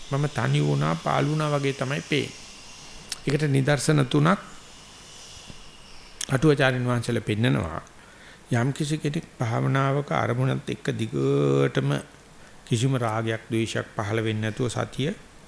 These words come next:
අප්‍රමාදයේ දිගට පැවැත්වුවොත් එයා හරියට පුංචි බෝට්ටුවක නැගලා මහා, මහා සාගරයට යන කෙනෙක් වගේ එයා ඈතට යන්න, යන්න, යන්න, යන්න ගොඩබිම නොපෙනිය.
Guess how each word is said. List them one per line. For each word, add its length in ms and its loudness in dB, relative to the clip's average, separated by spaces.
අප්‍රමාදයේ 640 0
දිගට 300 0
පැවැත්වුවොත් 600 2
එයා 220 0
හරියට 420 2
පුංචි 360 2
බෝට්ටුවක 500 2
නැගලා 420 2
මහා, 540 2
මහා 320 2
සාගරයට 480 2
යන 200 0
කෙනෙක් 280 0
වගේ 380 0
එයා 240 2
ඈතට 360 2
යන්න, 360 4
යන්න, 320 4
යන්න, 320 2
යන්න 160 2
ගොඩබිම 440 4
නොපෙනිය. 500 2